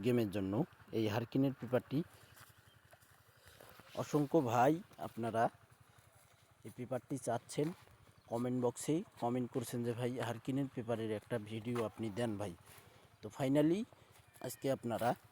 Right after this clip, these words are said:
এই হারকিনের পেপারের ভিডিও দেখতে পারবেন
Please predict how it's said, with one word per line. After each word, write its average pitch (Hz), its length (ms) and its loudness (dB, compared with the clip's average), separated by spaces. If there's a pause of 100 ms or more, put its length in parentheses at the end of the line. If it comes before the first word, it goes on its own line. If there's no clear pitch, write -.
(140)
এই 110 180 -2
হারকিনের 120 520 -2
পেপারের 123 380 -2
ভিডিও - 460 -2 (460)
দেখতে 131 260 -6
পারবেন 113 360 -2